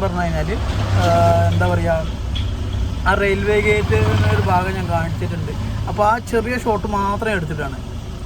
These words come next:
ഏ, ആ നാലുകുണ്ട് സെൻറ്ററിൽ നിന്ന് നേരെ പോകുമ്പോൾ ഒരു റെയിൽവേ ഗേറ്റ്, അവിടുന്ന് ലെഫ്റ്റ്, പിന്നെ ആ സ്ട്രെയിറ്റ് റോഡ് തന്നെ. സ്ട്രെയിറ്റ് റോഡ് വരുമ്പോൾ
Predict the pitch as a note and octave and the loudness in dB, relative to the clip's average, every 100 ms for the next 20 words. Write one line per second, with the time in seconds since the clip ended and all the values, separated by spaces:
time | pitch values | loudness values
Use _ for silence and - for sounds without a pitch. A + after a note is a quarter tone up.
0 | - F#3 F3+ - - - G#3 G3+ G3 G#3+ | -8 -8 -8 -8 -10 -8 -2 0 0 -2
1 | G#3+ A3 G3+ F#3 A#3 A#3 F#3+ G3 G#3 G3 | -2 -2 -2 -2 -2 -2 -2 0 -2 -2
2 | F#3 F3+ G#3+ G#3+ - - F#3+ F#3+ F#3 F3 | -4 -2 -4 -4 -8 -8 -4 -2 -2 -2
3 | F3 F3+ F#3 F3+ B3 - E3+ E3 F3 E3+ | -2 -2 -2 -2 -4 -4 -4 -4 -4 -4
4 | D#3 - A3+ A#3 - - - - - F#3+ | -6 -6 -6 -6 -8 -8 -8 -8 -6 -4
5 | F#3 F#3+ F#3+ - - A3 A3+ A#3+ A#3 F#3+ | 0 0 -2 -4 0 2 2 0 0 0
6 | D#3 - - - - G#3 G3 A#3 A3+ A3+ | -4 -6 -8 -6 -4 -2 0 0 0 0
7 | G3+ G3+ | -2 -4